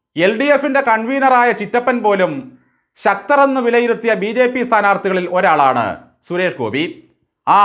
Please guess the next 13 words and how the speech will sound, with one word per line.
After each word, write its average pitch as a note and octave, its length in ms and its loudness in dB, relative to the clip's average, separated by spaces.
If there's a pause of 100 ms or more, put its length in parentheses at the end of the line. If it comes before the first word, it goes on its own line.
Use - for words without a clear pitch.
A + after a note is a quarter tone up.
അപകടം G3 360 2 (460)
സുനിൽകുമാറിൻ്റെ A#3 800 0
പാർട്ടി - 360 0 (280)
തിരിച്ചറിയണം. C#3+ 600 -4 (1000)
ഇരട്ടച്ചങ്കനും C4 640 0 (100)
കൺവീനറും A#3+ 540 -2
കൂടി G#3 220 2 (380)
പണി F#3+ 280 0
നിങ്ങൾക്ക് G3 420 0 (260)
പാലും G3 380 2
വെള്ളത്തിൽ D3+ 380 -2
തരും. A#2+ 240 -2 (600)
ഇത്തവണ F3 420 2